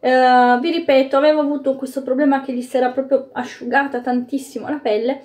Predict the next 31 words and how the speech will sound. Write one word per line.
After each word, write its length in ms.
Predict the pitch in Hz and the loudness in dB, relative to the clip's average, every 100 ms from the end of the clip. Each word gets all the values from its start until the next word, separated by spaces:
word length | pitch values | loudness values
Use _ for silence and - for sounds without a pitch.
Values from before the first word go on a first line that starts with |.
| - - _ | -18 -20 _
In 100 | 269 | -4
farmacia 460 | 277 349 359 359 302 | 0 2 0 0 0
mi 80 | 269 | 2
ha 100 | 285 | 0
consigliato 680 | 302 269 - 226 214 226 226 | -2 -4 -6 -6 -4 -6 -4
questa, 640 | 254 254 - 226 214 233 | -6 -4 -4 -2 -4 -8
questa 340 | 254 247 277 277 | -10 -6 -6 -4
crema, 580 | 254 - 247 311 320 - _ _ _ _ _ _ _ _ _ | -4 -4 -2 -4 -6 -18 _ _ _ _ _ _ _ _ _
anche 300 | 262 269 262 | -2 0 0
questa 300 | 254 262 247 | -2 -4 -6
pagata 340 | 240 247 247 | -2 -2 -4
sui 160 | 233 240 | -8 -14
sei 320 | - 247 247 | -4 -4 -2
euro, 260 | 254 262 247 | -2 -2 -4
mi 140 | 247 | -8
sembra, 320 | 247 247 247 | -8 -6 -6
sei, 140 | - 262 | -8 -10
sette 280 | 254 - | -10 -6
euro, 160 | 233 233 | -4 -4
adesso 200 | 233 262 | -6 -8
non 100 | 254 | -6
mi 40 | |
ricordo 380 | 247 247 240 240 | -6 -6 -6 -8
più 160 | - 233 | -6 -6
perché 240 | - - | -6 -8
l'ho, 160 | 247 240 - - - | -10 -10 -16 -20 -8
l'ho 140 | 233 233 | -2 0
presa 460 | 247 247 254 247 | 4 4 4 0
quest'autunno. 1000 | 247 226 202 247 240 220 226 262 - _ _ _ _ _ - | 0 -6 -4 -4 -6 -8 -6 -8 -10 _ _ _ _ _ 4
E, 380 | 233 233 233 | 6 8 4
mm, 800 | 233 226 226 226 226 226 226 220 | -2 -8 -10 -10 -10 -12 -12 -14